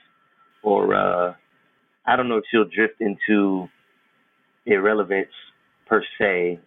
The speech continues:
immediately, but she gotta give us something else.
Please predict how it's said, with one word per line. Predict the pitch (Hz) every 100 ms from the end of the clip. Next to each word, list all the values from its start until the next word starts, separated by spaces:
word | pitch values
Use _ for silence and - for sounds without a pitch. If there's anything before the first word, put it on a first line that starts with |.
| _ _
immediately, | 104 90 104 131 117 87 85 82 78 _ _ -
but | 90 85 - _ _ _ _ _ -
she | -
gotta | 98 110 104
give | 95
us | 90 -
something | 90 82
else. | 85 78